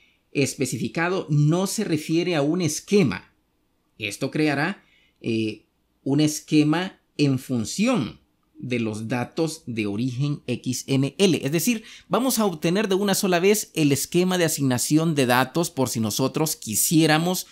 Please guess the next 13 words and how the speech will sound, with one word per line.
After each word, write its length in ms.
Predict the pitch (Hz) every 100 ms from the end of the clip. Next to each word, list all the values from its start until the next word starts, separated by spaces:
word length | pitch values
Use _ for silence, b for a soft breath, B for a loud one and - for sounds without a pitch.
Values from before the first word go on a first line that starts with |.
| B _
compartir 920 | 127 120 - 110 - - 262 190 110
dicho 240 | 123 -
esquema 580 | 147 - 131 120 147 165
para 280 | 127 113 -
poder 460 | 107 107 135 151 B B B B
obtener 760 | 127 113 - 107 113 135 - -
datos 680 | 113 120 123 - - 151 - b b _
en 240 | 120 110 110
base 500 | 147 - 117 101 -
a 140 | 101
ese 260 | 104 104 95
esquema. 600 | 92 - 73 73 - - _ _ _
¿Ok? 120 | -